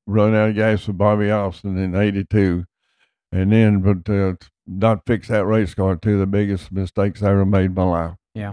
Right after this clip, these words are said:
Speaker 1: It felt like it did, the two things that got away from me.
Speaker 2: Yeah. Wow. So, so you, so what happens, uh, that, so that year, eighty-two, with, you got that year with Cale in eighty-two, and then you're with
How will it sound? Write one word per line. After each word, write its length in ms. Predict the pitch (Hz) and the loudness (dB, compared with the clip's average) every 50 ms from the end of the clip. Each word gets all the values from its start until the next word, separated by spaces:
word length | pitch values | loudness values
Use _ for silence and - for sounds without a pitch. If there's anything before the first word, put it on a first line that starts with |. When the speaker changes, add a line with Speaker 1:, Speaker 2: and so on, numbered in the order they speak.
| - - | -8 -4
Speaker 1:
It 180 | 85 98 95 - | -2 -2 -2 0
felt 220 | - 95 90 73 60 | 0 2 2 2 2
like 240 | 90 95 90 - | 0 0 -2 -4
it 100 | 95 82 - - | -8 -12 -10 -10
did, 140 | 90 78 - _ - - _ _ _ _ _ _ _ _ _ _ | -10 -10 -10 _ -20 -20 _ _ _ _ _ _ _ _ _ _
the 180 | - 98 90 90 _ - | -6 -6 -6 -6 _ 0
two 200 | 131 139 135 127 | 2 4 4 4
things 500 | 113 127 120 120 117 117 117 110 98 92 | 2 2 4 4 4 2 2 0 -2 -4
that 80 | 110 | -4
got 220 | 101 110 110 110 107 | -2 0 2 4 6
away 220 | 107 107 101 98 | 6 6 6 4
from 300 | 90 - 90 85 82 80 | 2 -2 -6 -6 -6 -8
me. 80 | 80 - _ _ _ - | -12 -18 _ _ _ -10
Speaker 2:
Yeah. 240 | 120 113 107 104 98 _ _ - | -8 -8 -8 -8 -12 _ _ -14
Wow. 360 | 104 104 107 107 104 98 98 _ _ _ _ _ _ _ _ _ _ _ _ - | -12 -10 -8 -8 -8 -10 -12 _ _ _ _ _ _ _ _ _ _ _ _ -6
So, 260 | - 117 117 113 110 - _ _ _ _ _ _ _ _ | -4 -2 -2 -2 -4 -6 _ _ _ _ _ _ _ _
so 100 | - - | -2 0
you, 400 | 135 135 131 135 135 131 135 - _ _ _ _ _ _ _ _ _ - | 2 4 4 4 4 2 0 -4 _ _ _ _ _ _ _ _ _ -8
so 140 | - - | -2 0
what 180 | 139 147 185 - | 2 4 4 2
happens, 480 | 170 175 175 - 156 139 127 117 - _ _ _ _ _ - | 2 0 -2 0 0 0 -2 -2 -6 _ _ _ _ _ -12
uh, 220 | - 135 123 120 117 | -8 -6 -6 -6 -6
that, 280 | 117 143 151 - - _ | -6 -6 -6 -6 -8 _
so 100 | - 143 | -6 -2
that 200 | 127 143 151 147 | 0 0 0 0
year, 440 | 143 135 131 135 127 113 107 107 101 - | 0 -2 0 0 0 0 -2 -4 -6 -8
eighty-two, 500 | - 139 135 131 123 - - - 127 120 | -6 -4 -4 -4 -4 -6 -4 -2 0 0
with, 180 | 117 117 101 110 _ | 0 0 -4 -6 _
you 160 | - 123 113 | -8 -6 -4
got 160 | 107 117 110 113 | -4 -4 -4 -4
that 260 | 113 117 120 127 127 | -4 -6 -6 -6 -4
year 140 | 127 123 127 | -4 -6 -6
with 140 | 123 110 - | -6 -6 -8
Cale 400 | - - 113 107 110 107 113 113 | -6 -6 -4 -2 -2 -2 -2 -4
in 100 | 107 107 | -4 -4
eighty-two, 580 | 107 107 107 107 - - - 104 101 104 107 - _ _ _ _ _ | -4 -4 -6 -8 -10 -8 -8 -6 -6 -6 -8 -10 _ _ _ _ _
and 120 | - 110 110 | -8 -6 -4
then 240 | 117 117 113 113 101 _ _ _ - | -2 -2 -2 -2 -4 _ _ _ 0
you're 100 | 117 120 | 2 2
with 40 | 117 | 2